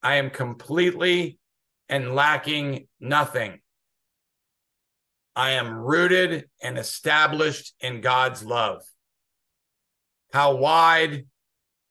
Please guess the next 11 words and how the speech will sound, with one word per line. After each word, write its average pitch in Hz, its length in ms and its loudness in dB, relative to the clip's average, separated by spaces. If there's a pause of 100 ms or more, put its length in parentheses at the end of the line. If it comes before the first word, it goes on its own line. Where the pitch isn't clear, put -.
(260)
how 131 160 2
long, 165 760 2 (800)
how 139 220 2
high, 151 800 2 (640)
how 127 320 0
deep 143 440 0 (100)
is 127 260 -2
his 117 220 -6
love 120 380 -2
for - 140 -10
me. 107 380 -6